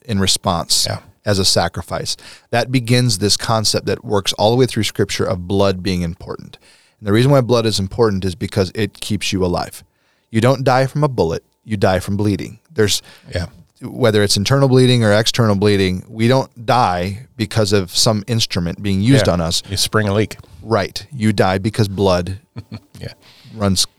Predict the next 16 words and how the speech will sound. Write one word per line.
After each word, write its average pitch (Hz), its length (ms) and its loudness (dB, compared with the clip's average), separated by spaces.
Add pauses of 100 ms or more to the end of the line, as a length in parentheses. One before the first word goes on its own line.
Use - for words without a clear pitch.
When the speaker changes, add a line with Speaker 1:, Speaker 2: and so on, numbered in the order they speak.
(140)
Speaker 1:
So - 160 4
the 95 300 0
fact 156 240 0
that 170 120 -2
that 139 140 0
happens, 104 480 -2 (380)
in 113 140 2
Leviticus 113 440 2
it 104 80 4
actually 101 300 0
says, 92 360 0 (380)
"In 120 320 2 (600)
blood 123 340 2
it 120 160 -6
gives 101 320 0
life, 90 540 -2